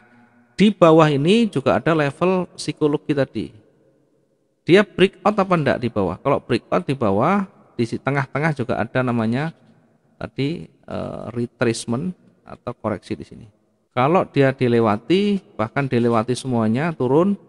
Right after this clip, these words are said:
maka kemungkinan dia akan lanjut lagi. Sebaliknya, ketika di level psikologi yang bawah dia tidak mampu untuk breakout, bahkan ditolak-ditolak, dan breakout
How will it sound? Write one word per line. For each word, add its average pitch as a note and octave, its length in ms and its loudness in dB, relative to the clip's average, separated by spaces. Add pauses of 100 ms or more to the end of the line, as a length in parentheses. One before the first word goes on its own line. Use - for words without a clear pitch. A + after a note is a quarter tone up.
(580)
maka A2+ 320 -8
kemungkinan C3+ 720 -4 (160)
dia - 160 -2
akan A#2 240 -4
lanjut A2 240 -2
lagi. - 400 -10 (800)
Sebaliknya, G3 640 2
ketika E3 320 2
di D3+ 160 0
level C#3 400 2
psikologi F#3 480 0
yang F3 160 2
bawah C#3 240 4
dia B2+ 160 0
tidak - 320 -4
mampu G3 400 0
untuk C#3+ 160 -2
breakout, C3+ 480 -4 (480)
bahkan C3 320 -4
ditolak-ditolak, A#2 880 -4 (140)
dan A#2+ 180 4 (160)
breakout - 560 -2